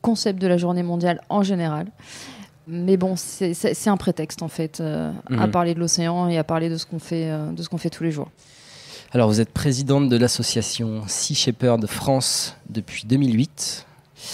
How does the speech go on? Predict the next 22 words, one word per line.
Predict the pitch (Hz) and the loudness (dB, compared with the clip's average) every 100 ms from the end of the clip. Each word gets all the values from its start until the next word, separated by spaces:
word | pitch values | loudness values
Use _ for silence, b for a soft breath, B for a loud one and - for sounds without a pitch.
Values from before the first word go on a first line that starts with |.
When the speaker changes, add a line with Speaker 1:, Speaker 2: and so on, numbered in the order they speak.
| B B B B 113 | B B B B 0
Speaker 2:
On | |
vous | 110 | 2
connaît | 117 120 | 4 2
surtout | 120 127 - 143 | 2 0 0 -4
pour, | - 127 110 110 | 2 2 6 4
euh, | 101 95 | 4 2
vos | 98 107 | 0 0
actions | 110 - 117 | 0 4 6
radicales | 120 113 123 156 143 131 | 6 4 0 2 2 2
contre | 113 - - 113 107 107 | -6 -2 2 4 2 0
le | 107 101 | -2 0
braconnage | 107 - 120 120 110 | 0 2 4 4 4
en | |
mer, | 110 127 139 147 - B B B B - | 4 6 4 2 -6 B B B B -8
contre | 113 - | -6 2
la | 110 | 2
surpêche. | 101 127 - 147 185 - - - B B B B B B B B B B _ _ _ | 4 2 2 0 0 -2 -4 -8 B B B B B B B B B B _ _ _
Aujourd'hui, | 143 131 147 151 | 2 4 4 4
vous | 143 123 | 2 4
vous | 120 117 117 117 | 4 4 4 4
attaquez, | 123 120 - 135 131 131 | 4 2 2 4 6 6
euh, | 110 | 6